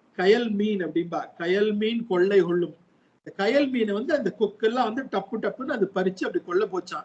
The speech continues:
எப்படி என்னோட மனசை கிருஷ்ணன் கொள்ளை அடிச்சானோ, அது போல இருக்கிற கூடலூர் அப்படின்னு பாத்துக்கோ. அந்த சமயத்துல எந்த அளவுக்கு அங்க தண்ணி பாஞ்சுட்டு இருக்கு. ஆனா இப்பயும் அந்த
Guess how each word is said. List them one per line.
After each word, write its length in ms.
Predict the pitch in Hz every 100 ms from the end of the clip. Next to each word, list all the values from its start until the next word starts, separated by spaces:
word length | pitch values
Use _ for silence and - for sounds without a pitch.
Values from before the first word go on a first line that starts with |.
| _ _ -
எப்படி 360 | 170 - 269 214
என்னோட 440 | 196 220 214 202
மனசை 260 | 196 247 311
கிருஷ்ணன் 440 | 294 220 - 247
கொள்ளை 220 | 240 202 214
அடிச்சானோ, 420 | 196 190 196 285
அது 260 | 294 196
போல 580 | - 180 180 190 190 143 - _ -
இருக்கிற 420 | 190 214 226 208
கூடலூர் 520 | 202 196 175 180 175
அப்படின்னு 240 | 151 160 156
பாத்துக்கோ. 400 | 170 180 208 185
அந்த 240 | 147 151 147 151
சமயத்துல 560 | 202 214 180 156 202 - _ -
எந்த 340 | 143 156 185 202
அளவுக்கு 320 | 220 240 226
அங்க 140 | 190
தண்ணி 320 | 170 170 190
பாஞ்சுட்டு 380 | 202 170 170 190
இருக்கு. 380 | 180 160 247 208
ஆனா 160 | 175 220
இப்பயும் 680 | 185 - 254 262 190 180 - _ _
அந்த 260 | 156 175